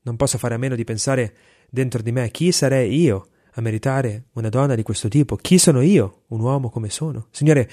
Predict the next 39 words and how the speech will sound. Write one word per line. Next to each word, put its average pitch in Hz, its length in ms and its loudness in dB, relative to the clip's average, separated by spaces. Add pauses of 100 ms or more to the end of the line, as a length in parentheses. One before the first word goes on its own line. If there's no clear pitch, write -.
(140)
siamo 120 200 -2
così 139 220 6
lontano 131 680 0
da 107 140 -6
ciò 147 420 0
che - 120 -8
dovremmo 135 340 0
essere. 117 280 -4
Nessun 185 380 4
uomo 147 320 2
tra 131 200 -2
noi 117 280 -2 (400)
è 117 100 -4
degno 147 240 4
di 123 80 0
una 107 120 -2
donna 131 260 -2
così. 127 340 -2 (680)
Una 117 140 -4
donna 151 260 4
simile 110 320 0
nella 101 340 -8 (280)
nostra 131 260 2
vita 117 180 0
ci - 120 -2
renderebbe 107 340 -4
consapevoli 139 680 2 (300)
della 104 160 -2
nostra 120 320 0
colpa. 101 380 -4
Perciò, 117 380 2 (300)
Signore, 131 340 0
rendeci 151 580 2
gli 117 80 -2
uomini 123 400 0
che 117 100 -4
dovremmo 107 340 -4
essere. 101 340 -6
Poi, 147 240 4